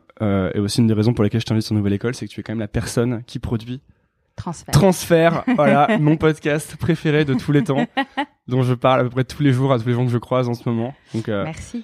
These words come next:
Speaker 1: mer-, non, mais merci pour ça, vraiment merci Transfert, c'est génial. Euh, je sais que c'est que le début de l'épisode, j'espère que les gens vont l'écouter, mais je leur conseille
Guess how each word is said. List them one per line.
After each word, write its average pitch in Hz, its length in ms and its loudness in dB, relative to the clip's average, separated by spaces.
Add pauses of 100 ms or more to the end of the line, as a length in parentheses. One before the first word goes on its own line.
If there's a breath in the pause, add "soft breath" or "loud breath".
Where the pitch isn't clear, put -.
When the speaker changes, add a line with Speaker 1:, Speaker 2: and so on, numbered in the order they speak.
(160)
Speaker 1:
mer-, 117 280 4
non, 120 80 4
mais 104 100 2
merci 139 380 0
pour - 180 -4
ça, 127 160 -2
vraiment 123 320 0
merci 117 300 -6
Transfert, 123 340 -6
c'est - 140 -6
génial. 113 420 -2
Euh, 92 600 -8
je 101 40 -8
sais 113 320 -10
que - 60 -12
c'est 110 80 -4
que - 120 0
le 131 60 6
début 123 220 2
de 123 60 4
l'épisode, 120 340 2
j'espère 117 300 -4
que - 40 -6
les 110 80 -2
gens 117 120 -2
vont 110 120 -2
l'écouter, 127 460 -4
mais 107 180 -4
je 110 80 -4
leur 104 160 -4
conseille 127 420 -6